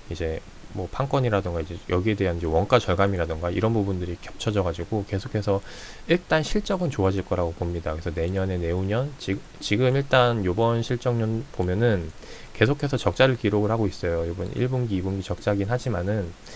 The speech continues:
이십 년도, 이십일 년도 가면은 언젠간 흑자를 전환할 것이라고 예상이 됩니다.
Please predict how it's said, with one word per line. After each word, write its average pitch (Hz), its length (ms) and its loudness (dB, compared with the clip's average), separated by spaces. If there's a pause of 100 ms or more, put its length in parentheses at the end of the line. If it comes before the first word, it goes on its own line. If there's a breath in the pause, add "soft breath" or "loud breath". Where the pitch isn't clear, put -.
(460 loud breath)
이십 110 280 2
년도, 143 300 2
이십일 113 340 2
년도 123 240 2
가면은 87 380 0
언젠간 95 460 0
흑자를 131 380 0
전환할 95 420 -2
것이라고 107 480 -2
예상이 101 320 0
됩니다. 82 460 -4